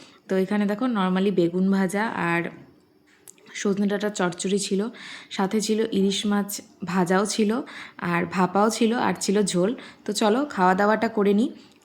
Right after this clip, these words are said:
তারপর তোমাদের সাথে দেখা করছি। তোমরা পুরোটা দেখতে থাকো, স্কিপ করো না, আশা করি ভালো লাগবে। চলো। হ্যালো everyone, গুড ইভিনিং। তো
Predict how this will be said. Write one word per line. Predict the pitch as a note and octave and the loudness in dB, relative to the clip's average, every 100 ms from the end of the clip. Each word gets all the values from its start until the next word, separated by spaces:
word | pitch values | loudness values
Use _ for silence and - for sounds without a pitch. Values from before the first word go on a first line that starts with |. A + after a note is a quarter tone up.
| - | 0
তারপর | G#3 G3+ A3+ | 2 2 -2
তোমাদের | A3+ G3 G3+ | 0 0 0
সাথে | G#3 G#3 | 0 2
দেখা | F3+ G#3 | 2 0
করছি। | G3+ G#3 - B3 | -2 -4 -4 -6
তোমরা | F#3+ F3+ | -2 -2
পুরোটা | F3+ G3+ G#3 G#3+ | -2 -2 0 0
দেখতে | F#3+ F#3 G3 | -2 -2 -4
থাকো, | G#3+ A3 | -4 -6
স্কিপ | A3 - B3+ B3+ - | -10 -4 -4 -2 0
করো | F#3+ | 2
না, | F#3 A3+ - - - | 0 -2 -8 -18 -6
আশা | G3 G#3+ | -4 -2
করি | G#3 G3+ | -2 -2
ভালো | G3 F3+ E3 | -2 -2 -2
লাগবে। | D#3+ D3+ E3 | -4 -6 -8
চলো। | E3 D#3 D#3 - _ _ _ _ - - | -6 -10 -12 -18 _ _ _ _ -20 -12
হ্যালো | A#3 A#3 C4 | -6 -4 -2
everyone, | A#3+ C4 B3 B3+ B3+ C4 A#3 | -4 -6 -6 -4 -4 -4 -6
গুড | A3 | -6
ইভিনিং। | A3 G#3+ A3+ A3 D4 - - - _ | -6 -4 -4 -4 -8 -14 -20 -20 _
তো | G#3 G3+ G3+ | -6 -4 -4